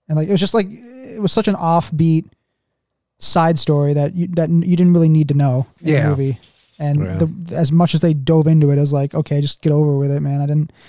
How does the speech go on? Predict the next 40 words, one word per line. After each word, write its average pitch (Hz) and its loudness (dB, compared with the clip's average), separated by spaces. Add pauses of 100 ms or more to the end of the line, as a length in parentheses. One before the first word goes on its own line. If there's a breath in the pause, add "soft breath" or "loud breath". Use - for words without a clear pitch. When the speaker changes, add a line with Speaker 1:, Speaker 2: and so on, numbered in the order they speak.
(180 loud breath)
Speaker 1:
I - -6
didn't 151 2
come 160 2
here 151 4
to 143 0
see 147 0
that 139 -2
kind 143 0
of 139 -4
movie. 135 0
I 147 -6
came 151 0
here 147 2
to 147 0
see 151 -2
a 143 2
movie 143 2
about 135 -6
the 151 -2
bomb." 131 -6
Speaker 2:
Yeah, 139 0
yeah, 104 -4
Speaker 1:
So, 101 -4 (320 loud breath)
Speaker 2:
yeah. 202 2
Speaker 1:
yeah, - 2
I 214 2
mean, 208 0
overall, 220 2
I 170 0
think 175 2
that 165 2
movie 156 2
was 143 2
really, 143 2
really 135 0
good. 135 -2 (120)
And 151 -2
Cillian 170 0
Murphy 147 -2
is - -6